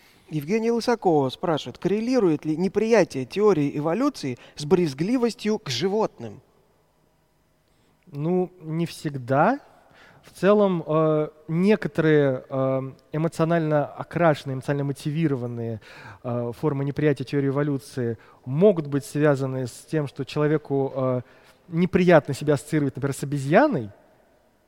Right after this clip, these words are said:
Speaker 2: и поэтому там, но, а, исследования показывают, что есть огромное количество других факторов, их значительно больше, чем вот эта вот,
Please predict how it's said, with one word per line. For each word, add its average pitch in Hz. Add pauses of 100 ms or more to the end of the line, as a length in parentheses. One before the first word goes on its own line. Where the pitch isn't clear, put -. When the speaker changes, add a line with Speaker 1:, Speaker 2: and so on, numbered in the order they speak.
(200)
Speaker 2:
и 139
поэтому 139
там, 113 (220)
но, 175
а, 143
исследования 220
показывают, 190
что 165
есть 160
огромное 170
количество 151
других 147
факторов, 190
их 165
значительно 160
больше, 185
чем 156
вот 147
эта 139
вот, 131